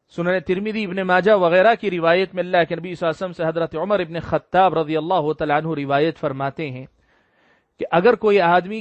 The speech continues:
کسی مصیبت زدہ انسان کو، کسی پریشانی میں مبتلا انسان کو، کسی بیماری میں مبتلا انسان کو اگر دیکھے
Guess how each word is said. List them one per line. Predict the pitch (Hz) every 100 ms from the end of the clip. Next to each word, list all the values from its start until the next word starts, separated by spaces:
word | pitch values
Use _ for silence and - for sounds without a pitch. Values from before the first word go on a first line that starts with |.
| 185
کسی | 196 214
مصیبت | 180 165 165 220 233 247 180
زدہ | 147 226 226
انسان | 190 180 165 143
کو، | 131 143
کسی | 196 - 214 196 170 - -
پریشانی | 165 170 - 214 226
میں | 208 175
مبتلا | 160 175 - 220 240
انسان | 233 220 233 240
کو، | 240 233
کسی | 226 190 196
بیماری | 139 175 180 196 214 233
میں | 233
مبتلا | 196 190 - 240 262
انسان | 247 196 208 208
کو | 190 196
اگر | 180 180 156
دیکھے | 156 156 196